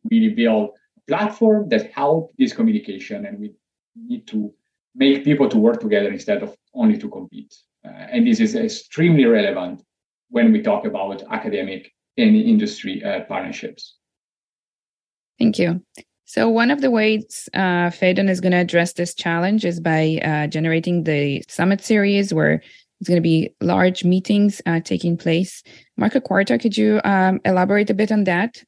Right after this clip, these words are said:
Speaker 2: Uh, could you tell about the goal of these summits and why you chose to focus the first summit on xenotherapeutics?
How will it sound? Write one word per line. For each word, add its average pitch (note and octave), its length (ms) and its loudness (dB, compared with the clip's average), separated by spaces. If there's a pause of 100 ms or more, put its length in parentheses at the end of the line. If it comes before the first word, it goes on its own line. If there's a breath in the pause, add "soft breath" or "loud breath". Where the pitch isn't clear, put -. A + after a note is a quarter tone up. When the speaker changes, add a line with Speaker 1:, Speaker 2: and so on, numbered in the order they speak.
Speaker 2:
Uh, F3+ 380 -2
could F#3 100 -4
you F3+ 80 -6
tell F3+ 200 -2
about F3 220 0
the F3+ 60 -2
goal F3 280 0
of G#3 100 0
these G#3 180 -2
summits A#3 440 2
and F3+ 180 0
why E3 140 0
you F3+ 100 2
chose F3 320 -2
to - 80 -4
focus F3+ 400 -2
the F3+ 80 -4
first F3 300 0
summit F#3 360 0
on E3+ 120 2
xenotherapeutics? - 1040 -2